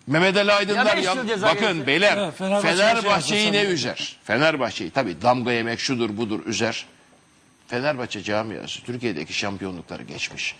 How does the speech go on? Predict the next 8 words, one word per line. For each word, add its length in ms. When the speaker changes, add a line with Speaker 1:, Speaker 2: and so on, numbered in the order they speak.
Speaker 1:
Orayı 280
düşünüyor 340
haklı 260
olarak. 260
Yatırımlar 460
var. 240
Tamam 220
mı? 100